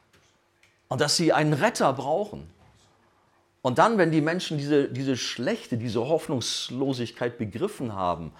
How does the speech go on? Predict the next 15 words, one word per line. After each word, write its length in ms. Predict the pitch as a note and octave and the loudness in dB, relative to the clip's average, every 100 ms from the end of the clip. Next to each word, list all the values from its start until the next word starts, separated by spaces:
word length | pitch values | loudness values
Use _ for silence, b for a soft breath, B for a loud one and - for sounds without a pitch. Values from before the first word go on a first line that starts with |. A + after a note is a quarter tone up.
| B B | B B
und 140 | A2+ | -6
sie 120 | G#2 | -2
hören 260 | A2+ A#2+ A2 | 4 4 4
dann 180 | B2 B2+ | -2 -4
die 80 | G2+ | -6
gute 320 | A#2 F#3 G#2+ | -6 -6 -6
Botschaft, 560 | F2 F#2+ F2 F#2 E2 | -4 -4 -2 -4 -4
dann 140 | F#2+ G2 | -4 -4
löst 180 | - A2+ | -4 -4
es 100 | G#2+ | -6
natürlich 360 | A2 B2 A2+ | -6 -4 -4
auch 100 | G#2+ | -4
viel 240 | - - B2 | -6 -8 -4
mehr 160 | A2 | 0
auf. 160 | B2 | 2